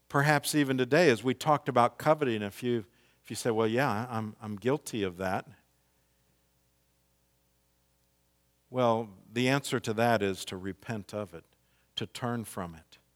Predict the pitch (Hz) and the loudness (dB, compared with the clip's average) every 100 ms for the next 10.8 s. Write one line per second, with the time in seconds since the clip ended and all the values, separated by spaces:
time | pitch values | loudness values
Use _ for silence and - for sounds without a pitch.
0 | _ _ _ _ _ _ _ _ 98 87 | _ _ _ _ _ _ _ _ -16 -12
1 | - 104 101 - 104 92 85 _ _ _ | -6 -6 -6 -8 -6 -6 -8 _ _ _
2 | _ _ _ _ 98 98 98 87 98 87 | _ _ _ _ -8 -4 -6 -6 -10 -10
3 | 87 - - 123 101 - - 107 98 107 | -12 -14 -6 -4 -4 -8 -12 -10 -4 -4
4 | 104 92 - 123 117 98 - 107 98 101 | -4 -6 -2 0 0 -4 -8 -8 -6 -8
5 | - - 120 113 - 90 82 _ _ _ | -6 -4 -4 -4 -10 -12 -14 _ _ _
6 | _ _ _ _ _ _ _ 95 90 95 | _ _ _ _ _ _ _ -8 -4 -4
7 | 90 90 - 120 87 78 _ _ _ _ | -4 -8 -8 -8 -10 -18 _ _ _ _
8 | _ _ _ _ _ _ _ _ _ _ | _ _ _ _ _ _ _ _ _ _
9 | _ _ _ _ _ - 117 117 123 127 | _ _ _ _ _ -4 -2 0 0 2
10 | 131 131 127 135 113 92 98 | 2 2 0 0 -2 -6 -12